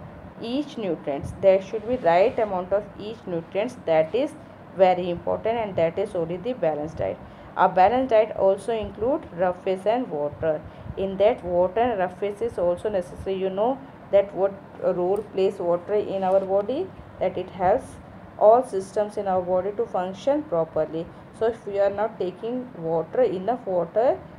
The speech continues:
it means that your body will not function properly. If your wo-, function means work properly, if your body, if body is like a machine, no, so if you, it will not work properly,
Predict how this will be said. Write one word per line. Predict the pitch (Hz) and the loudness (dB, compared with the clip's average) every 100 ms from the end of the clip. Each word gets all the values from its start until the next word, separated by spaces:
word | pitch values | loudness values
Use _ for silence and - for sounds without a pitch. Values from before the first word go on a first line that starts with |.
| - - | -12 -6
it | 208 196 | -4 -4
means | 214 | -2
that | 208 208 208 | 2 2 2
your | 190 | -4
body | 175 175 175 190 | -2 0 0 0
will | 202 | -4
not | 175 202 269 - | -2 -2 -4 -4
function | 185 170 - 196 165 | -4 -4 -2 -4 -2
properly. | 147 147 156 151 170 - - - | -6 -6 -8 -8 -10 -12 -18 -8
If | 208 208 | -6 0
your | 208 208 | 0 0
wo-, | 180 165 170 - | -2 -2 -4 0
function | 190 190 254 240 | 0 0 -4 -2
means | 254 262 | -4 -4
work | 180 190 196 | 4 4 4
properly, | 185 139 - 156 165 185 - - - | 0 -6 -4 -6 -6 -8 -14 -18 -8
if | 202 - | -6 -2
your | 220 | -2
body, | 208 185 180 180 262 320 - - - - - - - - | 0 0 0 -2 -4 -6 -12 -20 -20 -20 -20 -20 -14 -6
if | 208 - | -6 0
body | 226 240 311 | 2 4 2
is | 311 | 2
like | 277 277 | 0 2
a | 294 | 2
machine, | 240 208 - 254 214 | 4 2 0 -6 -4
no, | 196 180 | -2 0
so | 233 | 0
if | 214 - - | -2 -4 -6
you, | 254 254 - | -4 -4 -4
it | - | -2
will | 240 254 214 | -2 -2 0
not | 208 254 254 | 2 2 0
work | 196 208 202 | 2 2 2
properly, | 190 185 190 233 254 294 | -2 -2 0 -2 0 -6